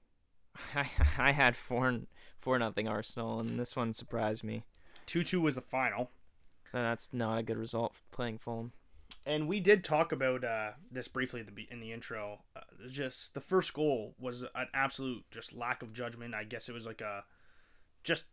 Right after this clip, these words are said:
Speaker 2: a freak thing. Saka kicks the ball back to nobody, and Pereira hops on it, shoots it, tries to chip, doesn't chip it, goes, like, near post, and it just rolls in. Uh,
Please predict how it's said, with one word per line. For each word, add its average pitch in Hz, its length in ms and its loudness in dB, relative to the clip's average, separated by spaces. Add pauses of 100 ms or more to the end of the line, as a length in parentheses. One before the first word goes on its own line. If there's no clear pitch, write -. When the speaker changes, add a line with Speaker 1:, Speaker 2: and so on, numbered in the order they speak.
(180)
Speaker 2:
a 131 60 -2
freak 143 340 -2
thing. 156 460 -4 (180)
Saka 143 400 2
kicks - 260 -10
the 147 60 -2
ball 135 200 2
back 135 300 0
to 135 100 -10
nobody, 151 520 2 (760)
and 117 400 -2
Pereira 127 340 4
hops 127 320 -2
on 135 200 6
it, 139 120 -2
shoots - 380 -2
it, 147 200 2
tries 135 240 2
to 131 80 -8
chip, 147 460 0 (180)
doesn't 135 300 2
chip - 280 -2
it, - 180 -8
goes, 139 240 -2
like, 123 140 0
near 131 200 2
post, 139 460 -2
and 113 240 -10 (540)
it 143 100 -2
just 120 200 -8
rolls 123 400 0
in. 123 320 0 (260)
Uh, 107 340 -2